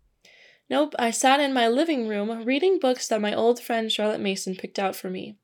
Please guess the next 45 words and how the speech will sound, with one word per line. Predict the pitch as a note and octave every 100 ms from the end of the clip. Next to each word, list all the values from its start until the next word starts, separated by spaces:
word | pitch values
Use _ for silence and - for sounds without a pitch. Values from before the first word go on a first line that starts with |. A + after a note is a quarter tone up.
| _ _ _ -
Parents | C4 C#4+ F#4+
and | - B3+
others | A#3+ C4+ B3+
responsible | B3 - A3 G#3 A3 G#3 G3+
for | G#3+
the | G#3 -
education | A#3+ C4 D4 A#3 A3 A3+
of | G#3+ -
children | - D#4+ B3+ G#3 G#3 - -
should | - C4+
adopt | C4 B3 B3+ D#4
the | -
Charlotte | E4+ C4+ C4 B3
Mason | A3+ A3 G#3
method | G#3 A#3+ A#3 F#3+ F#3+ -
to | -
develop | A#3 A3 A#3+ D4 F#4+
the | F4
child's | - A#3+ A#3 A3 G#3+
love | G#3+ G#3+ A3
of | D4+
learning | A3 G3+ F#3+ F#3+ G3+ - - _
so | - B3+
they | C4
become | C#4 C4+ A#3 G#3
lifelong | G#3 G3 G3 F#3+ F#3+
learners. | G3 F#3+ - G#3 - _ _ _ _ _ _ _ _
Just | - A#3
a | C4+
few | C4+ D#4+ G4
moments | A3 G3 G3
ago, | G3 G3 G3 G#3+ -
I | -
pointed | B3+ F#4 G4+
out | E4 D4+
some | D4+ C#4
of | B3+
the | A#3
main | A#3 A#3+ A#3+
issues | C#4 D#4 - G3+ G#3
with | G#3+
our | G#3
current | - G#3 G3
education | G3 - - C#4 A#3+ G3+
system. | F#3 - A3 A3